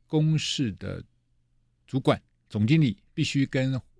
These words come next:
公视新闻部的同仁代表签订一个专业自主的公约，那这个是明定在法律上，所以这个对于新闻的独立自主当然是有法律的保障。但也因为这样的法律保障，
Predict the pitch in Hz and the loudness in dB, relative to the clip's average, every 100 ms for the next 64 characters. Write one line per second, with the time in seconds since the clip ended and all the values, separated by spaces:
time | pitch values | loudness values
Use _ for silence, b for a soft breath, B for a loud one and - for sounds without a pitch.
0 | _ 156 147 151 - 135 107 - - 180 | _ -2 0 2 2 0 0 -2 2 2
1 | 170 113 113 123 98 98 - 98 110 101 | 2 2 0 -4 -6 -8 -6 -2 0 0
2 | 101 104 _ _ - 107 113 - _ _ | -4 -8 _ _ -2 -2 -2 -12 _ _
3 | _ - 139 131 127 113 107 101 98 117 | _ -4 -2 0 0 0 -2 -6 -6 -4
4 | 110 113 110 101 98 - 101 - 104 101 | -2 -2 -2 -4 -8 -12 -14 -14 -16 -6
5 | 104 110 113 117 _ b b b - 165 | -2 2 0 -2 _ b b b -6 0
6 | 196 131 107 113 110 123 165 202 156 113 | 2 2 0 0 2 4 2 2 0 0
7 | 120 98 95 90 107 98 113 98 - - | -2 -2 -6 -6 -6 -6 -6 -8 -8 -4
8 | 120 143 120 127 104 104 101 - _ - | 0 0 2 2 2 0 -2 -6 _ -6
9 | 139 123 107 104 98 - - 101 117 139 | -2 0 0 0 -4 -8 -10 -6 -2 0
10 | 104 - 113 98 98 - 107 98 98 101 | -2 -4 -10 -10 -16 -8 -4 -2 -4 -8
11 | 92 95 92 104 98 87 95 98 - b | -10 -8 -8 -6 -8 -10 -10 -12 -12 b
12 | b - 202 135 - 175 190 175 165 127 | b 2 4 4 2 2 2 2 0 -2
13 | 104 98 117 - 98 110 101 | -4 -4 -4 -4 -4 -4 -6